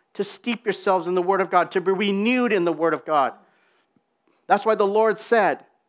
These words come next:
to Joshua right there in chapter one, "The book of the law shall not depart from your mouth, but you shall meditate it on in day and night." Our minds need to be renewed. There is so much pollution that's coming into our thought life,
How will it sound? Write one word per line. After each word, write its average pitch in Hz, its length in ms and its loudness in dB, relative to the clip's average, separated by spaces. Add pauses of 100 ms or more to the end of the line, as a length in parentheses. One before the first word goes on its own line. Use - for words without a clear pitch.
to 233 180 -6
Joshua 214 440 2
right 208 320 2
there 226 220 2
in 196 80 0
chapter 214 400 0
one, 196 380 0 (400)
"The 190 100 2
book 240 260 4
of 240 80 2
the 220 100 4
law 226 180 4
shall 226 180 0
not 233 240 4
depart 233 560 -2 (180)
from 208 220 0
your 208 80 2
mouth, 208 240 2
but 196 100 0
you 202 120 -4
shall 226 160 2
meditate 226 540 4
it 196 200 0
on 220 220 2
in 202 140 0
day 226 200 4
and 208 140 0
night." 214 320 2 (300)
Our 180 100 4
minds 220 420 2
need 233 200 -2
to 247 120 -6
be 226 140 -2
renewed. 226 580 0 (800)
There 226 160 4
is 233 160 2
so 262 180 2
much 269 260 2
pollution 247 520 2
that's 220 140 2
coming 247 340 -2
into 233 300 -2
our 214 80 2
thought 226 340 0
life, 190 240 2